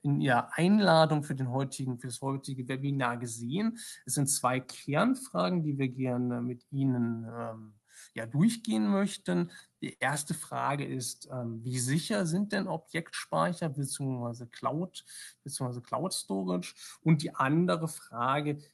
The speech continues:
ist, ähm, die wir heute behandeln wollen, ähm, wie schaut es denn mit einem Tiering-Konzept für Objektspeicher aus? Bei der ersten Frage ist es eigentlich immer ganz gut, wenn man,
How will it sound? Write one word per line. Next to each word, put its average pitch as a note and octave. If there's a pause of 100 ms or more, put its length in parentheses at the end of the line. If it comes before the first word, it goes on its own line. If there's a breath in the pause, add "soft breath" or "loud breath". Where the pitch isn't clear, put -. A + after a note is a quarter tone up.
(140)
ist, -
ähm, C3
die B2+
wir B2+
heute B2+
behandeln B2+
wollen, A#2 (340 loud breath)
ähm, B2
wie B2+
schaut B2+
es -
denn B2+
mit B2
einem A2+
Tiering-Konzept C3 (240)
für A#2+
Objektspeicher - (160)
aus? - (400 loud breath)
Bei D#3
der F3
ersten C4+
Frage G3+
ist F#3
es -
eigentlich E3+
immer E3
ganz D3+
gut, A3+
wenn F3+
man, E3